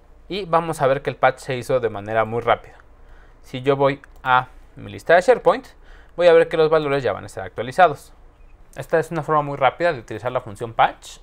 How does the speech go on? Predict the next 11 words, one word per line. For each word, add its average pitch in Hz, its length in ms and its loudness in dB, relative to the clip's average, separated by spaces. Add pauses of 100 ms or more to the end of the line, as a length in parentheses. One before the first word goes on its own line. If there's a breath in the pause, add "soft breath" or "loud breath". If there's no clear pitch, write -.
eh, 110 200 -16
sin 117 180 -14
utilizar 113 420 -8
el, 113 300 -4
el 104 200 -14
for 107 220 -4
all 131 440 2
y 98 180 -18
algunas 104 360 -16
otras 120 160 -10
funciones, 175 600 -6